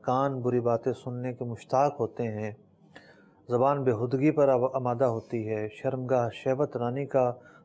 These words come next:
تقاضا کرتی ہے۔ تیسری آفت یہ بیان کی کہ ضرورت سے زیادہ کھانے پر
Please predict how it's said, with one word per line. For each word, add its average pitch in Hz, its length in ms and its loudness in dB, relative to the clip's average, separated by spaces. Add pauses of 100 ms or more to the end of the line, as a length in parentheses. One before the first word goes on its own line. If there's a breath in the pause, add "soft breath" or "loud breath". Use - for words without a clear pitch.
تقاضا 135 420 2
کرتی 123 460 -2
ہے۔ 107 160 -4 (320 soft breath)
تیسری 190 600 2
آفت 160 420 2
یہ 170 80 6
بیان 139 260 4
کی 127 260 0 (640 soft breath)
کہ 151 80 4
ضرورت 139 680 4
سے 170 240 4
زیادہ 123 460 4
کھانے 127 320 -4
پر 143 280 2